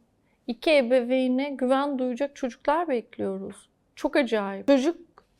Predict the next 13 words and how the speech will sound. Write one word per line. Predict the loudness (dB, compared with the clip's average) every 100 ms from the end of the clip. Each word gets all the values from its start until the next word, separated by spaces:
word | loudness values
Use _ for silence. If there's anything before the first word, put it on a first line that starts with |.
| _
hayata | 4 8 10 8 4 2
güvenmeyi | 2 2 0 0 -2 -2 2
ebeveyninden | 2 0 -2 -2 -2 -2 -4 -6
öğrenir. | -6 -6 -8 -8 -10 2
Sen | 6 8
on | 8 4
sekiz | 0 2 2 2
yaşındaki | -2 -2 -4 -4 -4 -8 -10 -8 -8 -12 _ 6
oğlunun | 10 10 8 2 -2 -2
yanında | 0 0 -2 -4 -4 -2
veya | 2 2 2 -2
kızının | -6 -4 -4 -4 -2
yanında | -2 -2 -4 -6 -6